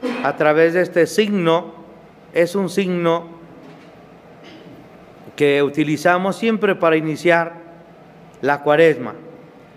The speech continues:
En la antigüedad siempre a los esclavos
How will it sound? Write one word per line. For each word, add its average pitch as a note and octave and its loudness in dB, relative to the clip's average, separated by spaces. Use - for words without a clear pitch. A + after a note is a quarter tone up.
En C#3+ 2
la E3+ 4
antigüedad E3+ 4
siempre F3+ 2
a D#3 2
los D#3 0
esclavos F3 0